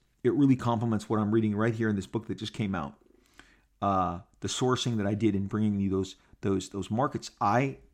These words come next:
subscribe to those magazines. The reason they matter to me in two thousand five, two thousand six, when the financial magazines were making these terrible recommendations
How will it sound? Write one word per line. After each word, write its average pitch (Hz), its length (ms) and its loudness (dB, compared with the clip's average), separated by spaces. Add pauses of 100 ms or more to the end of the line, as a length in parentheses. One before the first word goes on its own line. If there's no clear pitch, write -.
(140)
subscribe 120 640 -4
to 117 100 -2
those 98 460 -4 (200)
magazines. 123 480 0
The 107 80 -2
reason 117 240 0
they 113 100 0
matter 127 340 -2
to 110 60 0
me 98 280 -4 (520)
in 107 120 -6
two 113 180 -6
thousand 104 320 -2
five, 113 300 -2
two 117 100 -6
thousand 95 300 -4
six, - 340 -6 (260)
when 104 200 -2
the 98 200 -2 (140)
financial 107 520 -2
magazines 107 540 -2
were 101 60 -2
making 104 280 -4
these 95 220 -4 (180)
terrible 170 380 2
recommendations 110 960 0